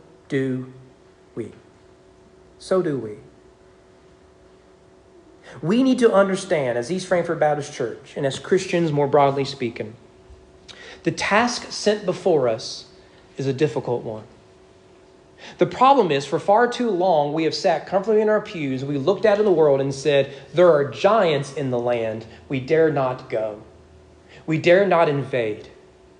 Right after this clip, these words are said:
We are too weak." Our nation is becoming more secular and therefore less coherent. There are giants in the land.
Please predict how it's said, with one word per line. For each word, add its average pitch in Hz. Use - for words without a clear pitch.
We 151
are 127
too 120
weak." 107
Our 226
nation 156
is 160
becoming 156
more 202
secular 131
and 151
therefore 180
less 170
coherent. 139
There 170
are 165
giants 151
in 135
the 120
land. 117